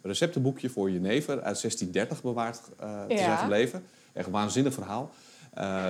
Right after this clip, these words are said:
Speaker 1: dat soort dingen worden eigenlijk nooit bewaard, want het is gewoon een zakboekje van een, eh, jeneverstoker die in zestien dertig in Weesp rondliep. En daar staan dus ook allemaal aantekeningen in.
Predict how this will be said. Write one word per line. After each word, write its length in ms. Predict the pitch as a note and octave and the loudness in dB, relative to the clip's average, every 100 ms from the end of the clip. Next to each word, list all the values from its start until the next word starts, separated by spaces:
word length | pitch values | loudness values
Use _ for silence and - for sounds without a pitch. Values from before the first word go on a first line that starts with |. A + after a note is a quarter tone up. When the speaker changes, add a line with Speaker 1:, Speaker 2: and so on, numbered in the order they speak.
| F#2 | 2
Speaker 1:
dat 120 | A2 | 2
soort 120 | - | 2
dingen 200 | A2 G2+ | 2 2
worden 220 | F#2 G#2 | 2 2
eigenlijk 300 | - F#2 G2+ | 0 -2 0
nooit 140 | F#2 F2 | 0 0
bewaard, 240 | F#2+ D#3+ | -2 -2
want 120 | A2+ | -6
het 80 | G#2+ | -4
is 120 | G2+ | -6
gewoon 180 | - F2+ F2 | -4 -4 -4
een 60 | |
zakboekje 640 | F2 A#2 A#2 A2+ A2 - F2+ - - | -4 -2 0 0 -2 -4 -8 -10 -20
van 200 | - G2+ | -8 -2
een, 220 | F#2 E2+ E2 | -2 -2 -6
eh, 160 | E2+ | -6
jeneverstoker 720 | F#2 A2 A#2+ A2+ - F#2 F2+ | 0 2 2 2 0 0 0
die 100 | F#2 | 0
in 80 | G2 | 0
zestien 300 | F#2 A2 - | 2 2 2
dertig 240 | G#2 G2 - | 2 2 0
in 80 | |
Weesp 200 | F2+ F2+ | -2 -2
rondliep. 380 | G2+ A#2+ C#3+ E3 | 0 0 2 0
En 80 | - | -2
daar 100 | F#2 | -4
staan 140 | G2 | -4
dus 120 | F#2 F#2 | -6 -6
ook 60 | |
allemaal 180 | E2+ D#2+ | -10 -8
aantekeningen 500 | G#2+ A2 G#2+ G2+ G2 | -4 0 0 0 -2
in. 100 | A2 | -4